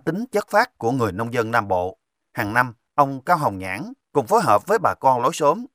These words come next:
đi sưu tầm hàng tấn thuốc nam, sau đó phân bổ miễn phí cho các nhà thuốc để chữa bệnh, cứu người. Không chỉ sưu tầm thuốc nam cứu người, thời gian qua, ông và các thành viên trong hội đông y của xã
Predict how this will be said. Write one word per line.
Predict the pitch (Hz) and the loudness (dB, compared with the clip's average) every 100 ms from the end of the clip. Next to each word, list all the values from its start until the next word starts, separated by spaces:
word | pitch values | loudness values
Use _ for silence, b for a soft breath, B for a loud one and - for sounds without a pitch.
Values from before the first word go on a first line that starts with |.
| _ | _
đi | - 170 | -6 -4
sưu | 151 196 175 | -4 -6 0
tầm | 107 98 92 | 0 0 -8
hàng | 117 95 | -10 -6
tấn | - 151 | -2 -2
thuốc | 220 196 | -2 -4
nam, | 139 131 123 _ _ | -4 -4 -8 _ _
sau | - | -2
đó | 117 120 | 2 2
phân | - 131 | 2 -2
bổ | 92 92 | -2 -2
miễn | 156 98 | -4 -8
phí | 135 139 165 - | -4 -4 -4 -6
cho | 139 113 | 2 2
các | 104 185 156 | 2 -4 -4
nhà | 107 | -6
thuốc | - 156 - _ | -4 -4 -4 _
để | 117 98 | -10 -8
chữa | - 143 | -4 -2
bệnh, | 123 90 90 _ | 0 -2 -6 _
cứu | - 156 214 | -6 -4 -2
người. | 117 98 - _ _ _ _ _ - | -4 -4 -10 _ _ _ _ _ -2
Không | 196 | -2
chỉ | 143 131 | -2 -8
sưu | - 190 | -6 0
tầm | 131 98 95 | 2 2 -2
thuốc | - | -8
nam | 147 139 135 | -4 -4 -4
cứu | - 202 220 | -6 -6 -2
người, | 123 95 - _ _ - | -2 -2 -8 _ _ -6
thời | 113 | -4
gian | 113 131 | -2 0
qua, | 131 123 - _ _ | 2 2 -2 _ _
ông | - 175 151 | -2 0 2
và | - | 0
các | - | 0
thành | 123 | -4
viên | 95 147 143 | -2 -2 -2
trong | 175 | -4
hội | 135 123 | -2 0
đông | 117 120 | 0 -2
y | - 127 | -4 -8
của | 113 113 | -4 -4
xã | - 92 92 | 0 0 0